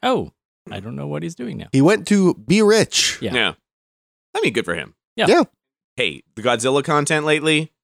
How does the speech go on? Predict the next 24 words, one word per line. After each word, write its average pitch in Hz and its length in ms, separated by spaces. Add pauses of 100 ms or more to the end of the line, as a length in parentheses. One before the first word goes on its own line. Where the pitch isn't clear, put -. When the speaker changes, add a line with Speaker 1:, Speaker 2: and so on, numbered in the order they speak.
(120)
Speaker 3:
mwah, 120 300
Speaker 2:
Mm-hmm. 117 120
Speaker 3:
exceptional. 117 560
Speaker 1:
Did 143 240
Speaker 3:
Really 123 200
Speaker 1:
like - 20
it. - 20
Speaker 3:
digging 90 260
it. 73 140 (240)
Speaker 1:
Yeah. 107 100 (1080)
Speaker 3:
I 120 120
D 123 100
W, 71 400 (260)
uh, 76 220
who 78 540
it's 76 160
obviously, 80 540
uh, 73 180
been 80 140
a 78 60
publisher 82 280
for 82 120
a 85 40
while, 147 320